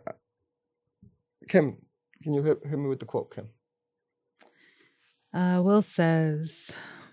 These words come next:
Speaker 2: "We have given each other trust and freedom with the belief that everybody has to find their own way.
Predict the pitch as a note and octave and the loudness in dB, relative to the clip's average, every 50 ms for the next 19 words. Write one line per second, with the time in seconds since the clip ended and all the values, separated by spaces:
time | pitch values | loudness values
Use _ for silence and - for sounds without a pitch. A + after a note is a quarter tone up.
0 | - - - _ _ _ _ - F#3+ F#3 F#3 E3+ D#3 - G#3 G3+ G#3 A3 A3 A3 | -20 -20 -20 _ _ _ _ 0 2 2 2 2 2 6 6 8 10 10 10 10
1 | G3+ - G3+ G3 F#3 F#3 F3+ F#3 F3+ F3+ - - - - - G3+ G3 G#3 - - | 8 8 6 6 6 8 8 8 6 6 4 0 -4 -2 2 2 2 2 2 0
2 | - A#3 G#3+ G#3 - - - F3+ F3 E3 E3+ E3+ E3 E3+ F3 F3+ E3+ F#3 E3+ - | 0 4 4 4 4 2 0 2 4 4 4 4 4 4 2 2 0 0 0 0
3 | E3+ D#3 F3 F3 E3+ F#3 F#3 F#3+ - - F3+ E3+ D3+ D#3 G3 E3+ G3 G3 - F#3 | 0 0 2 2 4 4 4 2 2 2 0 0 0 0 -2 0 2 2 4 4
4 | F3+ F3+ F3+ F3+ D3 C#3+ F3 F3 E3 - - E3+ - - F#3 F3 E3+ E3+ E3 E3+ | 4 4 2 2 0 0 -2 -2 -2 0 -2 -2 0 2 4 4 6 6 6 6
5 | E3 E3 D#3+ D#3+ D#3+ D#3 D#3 D3 C#3+ C#3+ D3 D#3+ | 4 4 4 4 4 2 2 0 -2 -2 -4 -4